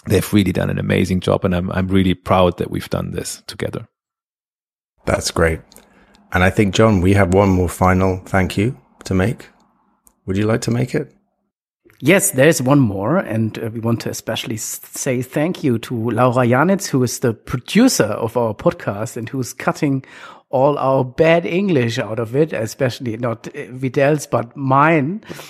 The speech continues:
Speaker 3: And, um, so thank you for that. There's no problem that you can't fix because you can do it in the edit. So, uh,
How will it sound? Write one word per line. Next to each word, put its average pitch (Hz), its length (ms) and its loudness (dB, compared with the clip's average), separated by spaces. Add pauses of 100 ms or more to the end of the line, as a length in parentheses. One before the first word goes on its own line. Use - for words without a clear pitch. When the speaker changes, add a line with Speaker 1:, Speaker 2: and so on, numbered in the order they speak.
(200)
Speaker 3:
And, 143 480 2
um, 123 440 2
so - 160 -2
thank 175 320 2
you 170 60 2
for 110 180 -4
that. 113 240 -2
There's 120 240 2
no 165 100 4
problem 120 580 0
that 107 220 0
you 127 80 -4
can't 143 360 2
fix - 340 -4
because - 360 -2
you 117 60 -4
can 135 220 2
do 131 100 4
it 127 80 2
in 110 140 0
the - 120 0
edit. 127 380 -4 (440)
So, 104 480 -2
uh, 101 340 -4